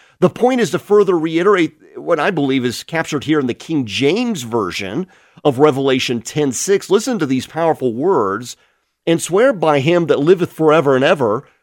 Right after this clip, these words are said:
who created heaven and the things that therein are, and the earth and the things that therein are, and the sea and the things which are therein, that there should be time no longer."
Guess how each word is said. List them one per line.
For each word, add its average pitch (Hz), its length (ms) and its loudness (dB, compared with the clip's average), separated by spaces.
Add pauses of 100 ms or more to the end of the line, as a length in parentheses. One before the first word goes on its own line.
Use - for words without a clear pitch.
(160)
who 175 120 0
created 202 420 0
heaven 156 420 2
and 131 120 2
the 127 60 0
things 180 440 -2
that 151 340 -2
therein 143 640 2
are, 123 560 -2 (320)
and 196 280 2
the 190 140 0
earth 160 360 6
and 151 100 0
the 143 60 2
things 185 320 0
that 165 160 -2
therein 139 320 4
are, 139 520 2
and 156 180 0
the 135 60 0
sea 226 460 -2
and 156 120 2
the 151 60 4
things 196 340 -2
which 170 180 0
are 165 220 4
therein, 143 680 4 (280)
that 175 140 4
there 185 140 4
should 185 340 -2
be 180 200 -4
time 156 800 0 (320)
no 160 260 4
longer." 160 800 2